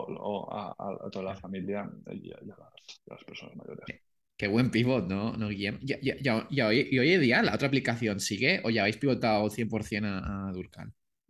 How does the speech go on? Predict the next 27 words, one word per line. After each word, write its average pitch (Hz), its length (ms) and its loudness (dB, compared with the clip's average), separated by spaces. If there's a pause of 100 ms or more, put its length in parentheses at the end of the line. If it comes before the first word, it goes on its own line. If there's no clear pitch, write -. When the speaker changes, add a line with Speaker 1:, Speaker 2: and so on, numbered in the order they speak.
Speaker 1:
Sí, 143 120 -2
es 117 140 2
todo 107 240 2
Durcal. 95 380 -4 (400)
Speaker 2:
Es 107 120 -14
todo 101 200 -8
Durcal 92 360 -10
ahora. 90 320 -12 (360)
Speaker 1:
Mm, 110 160 -4 (220)
sí, 101 160 0
Speaker 2:
Bueno, 92 180 -2
Speaker 1:
sí, 107 200 -8
sí, 113 200 -2
sí. - 100 -20 (100)
Speaker 2:
<laughs> - 120 -20
muy, 123 200 4
muy 127 340 4
buen 135 240 6
pivot, 127 340 6
¿no? 117 340 0 (920)
Speaker 1:
Sí, 151 420 6
sí, 131 120 0
al 123 120 2
final 107 280 -2
es 127 120 -2
por 139 160 -2
necesidad, 107 680 -2